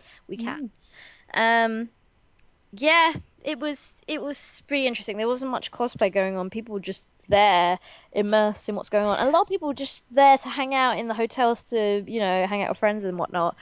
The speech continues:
Speaker 2: Yeah.
Speaker 1: It was really different. Someone said to me, "This is what a real convention is," and I was like, "Okay."
Speaker 2: It's very family-based as well, which is
Speaker 1: Um,
Speaker 2: good.
Speaker 1: Really? What do you mean?
Speaker 2: Well, they have families there, you know, like, lots
Speaker 1: Oh,
Speaker 2: of
Speaker 1: I didn't
Speaker 2: kids.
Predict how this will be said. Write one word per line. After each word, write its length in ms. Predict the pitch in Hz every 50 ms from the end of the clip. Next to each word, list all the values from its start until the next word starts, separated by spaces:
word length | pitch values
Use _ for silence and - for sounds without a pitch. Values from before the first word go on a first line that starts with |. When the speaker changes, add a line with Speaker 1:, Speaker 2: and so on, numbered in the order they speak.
| - -
Speaker 2:
Yeah. 240 | 233 220 196 165 160 - _ _ _ _ -
Speaker 1:
It 40 | 220
was 100 | 220 208
really 180 | 202 220 220 202
different. 380 | 185 196 - - 175 175 165 -
Someone 280 | - 285 359 381 381
said 160 | - 370 302 -
to 80 | - 294
me, 200 | 254 226 208 196
"This 180 | 202 254 -
is 100 | 233 208
what 160 | 185 - - -
a 60 | 196
real 220 | 185 208 208 208
convention 440 | - - 202 196 196 - - - 196
is," 200 | 196 208 226 220
and 80 | 208 214
I 80 | 233
was 100 | 285 302
like, 140 | 302 269 -
"Okay." 340 | 466 466 - - 370 359 349 _ _ _ _ _ _ _ _ _ _ _ _ _ _ _ _ _ _ _ _ _ _ _ _ _ - - - -
Speaker 2:
It's 120 | 302 294
very 240 | 269 359 392 403 381
family-based 920 | - - 294 277 277 269 262 247 - - 233 220 196 - - - - - -
as 140 | 190 - -
well, 380 | 208 196 180 175 175 170 170 - _ _ _ _ - - - _ _ -
which 120 | - 202 -
is 120 | 294 320
Speaker 1:
Um, 80 | 349 339
Speaker 2:
good. 260 | 202 190 185 180 180 - - - - - _ _ _ _ -
Speaker 1:
Really? 380 | 285 320 349 453 494 508 508 - -
What 80 | - 320
do 60 | 320
you 60 | 320
mean? 240 | 294 262 240 233 254 _ - - - -
Speaker 2:
Well, 100 | - 403 403
they 60 | 403
have 120 | 466 427
families 460 | - - 359 349 320 277 226 220 214 -
there, 380 | 202 190 160 131 123 120 127 160
you 100 | 180 196
know, 140 | 190 175 165
like, 140 | 165 151 151
lots 100 | - 233
Speaker 1:
Oh, 80 | 226 220
Speaker 2:
of 60 | 208
Speaker 1:
I 80 | 208 202
didn't 200 | 196 185 180 180
Speaker 2:
kids. 380 | - - - - - - -